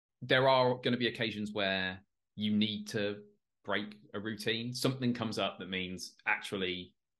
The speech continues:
yeah, we, we, this isn't gonna work right now for whatever reason it might be, or it didn't work, you know? And I think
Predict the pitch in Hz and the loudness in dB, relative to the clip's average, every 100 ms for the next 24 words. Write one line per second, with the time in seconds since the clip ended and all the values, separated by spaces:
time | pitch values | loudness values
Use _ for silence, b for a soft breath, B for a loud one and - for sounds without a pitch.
0 | _ _ _ _ 107 - 113 - 139 117 | _ _ _ _ -2 -2 -8 -10 -12 -2
1 | 120 - - 120 120 113 110 101 98 92 | -2 -2 -14 -2 -2 -2 -4 -2 0 -2
2 | - 87 85 85 82 82 _ _ - 90 | -2 -4 -2 -2 -2 -8 _ _ -6 -2
3 | 98 92 90 - 87 90 143 143 135 170 | -2 -2 -4 -6 -6 -4 0 0 4 2
4 | 117 95 78 - - _ _ 98 98 92 | 2 -4 -6 -12 -20 _ _ -4 -2 -2
5 | - 104 104 - 123 123 - | -2 -2 -2 0 0 0 -8